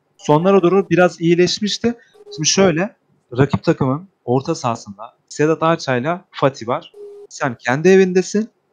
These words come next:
Maçı şey yapmaman lazım. Topun Ankara Gücü'nde bir iş yok. Böyle bir tercih yok. Anlatabildim mi? Seni topu ondan alacak herhangi bir organizasyonun yok.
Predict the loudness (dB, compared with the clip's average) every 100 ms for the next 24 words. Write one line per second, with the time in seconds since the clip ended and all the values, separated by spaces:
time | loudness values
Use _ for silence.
0 | -2 2 4 4 4 2 2 2 2 2
1 | -2 -4 -8 -12 -2 0 2 2 4 4
2 | 4 4 2 4 2 4 4 6 6 4
3 | 0 0 0 -2 -6 -6 -6 _ _ _
4 | -4 0 2 2 2 0 -2 -2 -2 0
5 | -2 -4 _ _ -4 4 6 6 6 0
6 | 2 4 4 4 0 _ _ _ -4 0
7 | 2 2 4 4 6 6 4 2 -2 0
8 | 0 0 -2 -6 -12